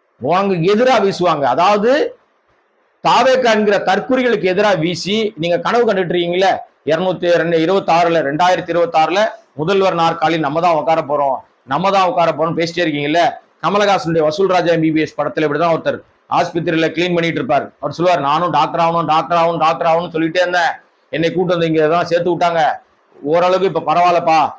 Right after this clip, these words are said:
ஏதோ இந்த வேலை செய்யற அளவுக்கு எனக்கு வந்து அறிவு வந்திருக்குன்னு" வரல, அது மாதிரிதான் நடக்கும். சொல்லிக்கிட்டே இருங்க, சொல்லிக்கிட்டே இருங்க. ஒரு நாள் நீங்க போய் சேர வேண்டிய இடம், ஒரு இடம் இருக்கு, அங்க போவீங்க கரெக்டா. ஆக மொத்தம், ஆதவ் சரியான நபராக இருந்திருந்தால், தரவுகள் சரியா வச்சிருந்தார்னா,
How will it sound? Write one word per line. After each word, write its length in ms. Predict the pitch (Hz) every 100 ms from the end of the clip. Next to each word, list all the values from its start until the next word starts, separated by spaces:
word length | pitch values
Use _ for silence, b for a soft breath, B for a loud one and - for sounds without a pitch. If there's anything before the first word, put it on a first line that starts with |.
| _
ஏதோ 220 | 143 185
இந்த 200 | 185 165
வேலை 240 | 151 196 208
செய்யற 180 | 185
அளவுக்கு 300 | 175 170 180
எனக்கு 220 | 185 165 156
வந்து 360 | 156 180 165
அறிவு 280 | 151 175 165
வந்திருக்குன்னு" 360 | 151 139 143 135
வரல, 340 | 151 160 - - _
அது 200 | 135 156
மாதிரிதான் 300 | 160 160 165
நடக்கும். 300 | 151 147 131
சொல்லிக்கிட்டே 420 | - 156 175 175 202
இருங்க, 320 | 185 165 - _ _ _ _
சொல்லிக்கிட்டே 400 | 170 190 196 214
இருங்க. 260 | 208 208
ஒரு 80 | 175
நாள் 180 | 196 208
நீங்க 160 | 185
போய் 200 | 170 190
சேர 280 | 185 170 175
வேண்டிய 280 | 170 160 160
இடம், 340 | 156 214 311 - _ _ _ _ _ _
ஒரு 200 | - 160
இடம் 180 | 160 185
இருக்கு, 320 | 165 156 202
அங்க 220 | 196 160 147
போவீங்க 360 | 147 170 151
கரெக்டா. 400 | 139 131 - 131 -
ஆக 260 | 131 160
மொத்தம், 420 | 156 156 233 240 - _ _ _ _ -
ஆதவ் 560 | 143 196 214 220 254 -
சரியான 460 | - 147 160 202 208
நபராக 400 | 180 165 185 165
இருந்திருந்தால், 600 | 156 151 143 135 190 - - _ _ _ -
தரவுகள் 500 | 151 208 233 214 208
சரியா 300 | 170 180 175
வச்சிருந்தார்னா, 720 | 160 175 160 151 147 165